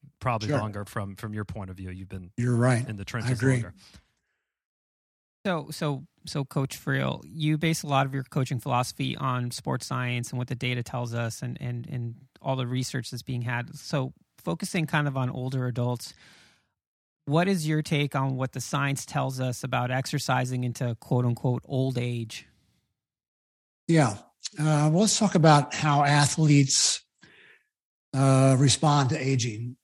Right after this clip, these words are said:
Speaker 2: as a starting point for this con-, conversation. Um, one of the first things we notice as we get older, and by older, that, that varies with the individual. That could be for some people in their thirties, for other people in their fifties.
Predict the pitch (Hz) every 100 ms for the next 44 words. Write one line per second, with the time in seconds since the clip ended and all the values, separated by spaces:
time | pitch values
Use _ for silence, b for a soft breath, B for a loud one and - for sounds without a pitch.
0 | - 123 117 - 147 139 117 131 127 143
1 | 135 117 131 - 135 135 135 - 135 120
2 | 110 - 135 127 123 123 b b b b
3 | b b b _ _ _ _ _ _ 156
4 | 147 151 151 151 185 _ _ _ - -
5 | - - 170 196 151 196 - 175 143 147
6 | 143 160 143 - 127 131 135 139 143 127
7 | 139 156 _ 131 131 131 139 147 156 143
8 | 135 139 - 143 135 123 143 139 120 127
9 | 127 123 123 123 123 123 - 120 120 117
10 | - 123 131 - 151 143 135 123 113 101
11 | 147 143 127 123 139 123 117 135 143 127
12 | 104 - 147 120 113